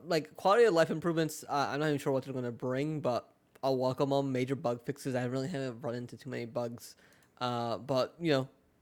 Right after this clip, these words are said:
great, great that you're adding that this month. But, like, seeing, uh, the cards are interesting. Uh, we've been messing around with, like, new different builds, like melee, medic. I have a crazy medic build going on right now. Um, but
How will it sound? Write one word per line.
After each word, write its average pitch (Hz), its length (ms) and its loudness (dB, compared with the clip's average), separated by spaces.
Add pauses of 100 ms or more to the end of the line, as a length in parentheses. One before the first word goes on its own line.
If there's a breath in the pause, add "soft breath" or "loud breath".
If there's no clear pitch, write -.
(320)
great, 190 300 4 (260)
great 160 180 6
that 165 80 4
you're 151 80 6
adding 143 220 6
that 131 160 2
this 127 160 -8
month. 123 280 -4 (320 soft breath)
But, 139 160 6
like, 147 300 2
seeing, 175 640 2 (880)
uh, 107 40 -12 (160)
the 156 200 -6
cards 214 360 6
are 165 60 6
interesting. 135 540 0
Uh, 135 240 0
we've 139 420 -2
been 143 120 2
messing 139 240 -2
around 127 200 0
with, 120 120 -4
like, 120 140 -4
new 127 180 -4
different 117 380 -6
builds, 151 460 4
like 120 120 -2
melee, 127 640 -2 (320 soft breath)
medic. 123 460 -2
I 120 140 0 (160)
have 151 160 -2
a 139 60 0
crazy 151 360 6
medic 131 320 2
build 127 240 0
going 127 220 -2
on 123 120 -4
right 123 180 -4
now. 123 260 -4 (440 soft breath)
Um, 123 440 0 (100)
but 160 220 2